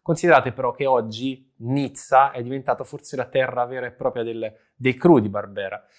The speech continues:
e la costituzione della nuova D O C G nasce proprio per andare a valorizzare al massimo questo vitigno che per anni è stato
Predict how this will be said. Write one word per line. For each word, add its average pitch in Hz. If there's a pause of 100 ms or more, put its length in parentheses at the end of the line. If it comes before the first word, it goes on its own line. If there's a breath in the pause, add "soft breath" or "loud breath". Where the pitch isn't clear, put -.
(120)
e 165
la 139
costituzione 135
della 127
nuova 131
D 120
O 131
C 147
G 160 (160 loud breath)
nasce 151
proprio 147
per 131
andare 120
a 110
valorizzare 123
al 123
massimo 147
questo 110
vitigno 156
che 123
per 147
anni 156
è -
stato 127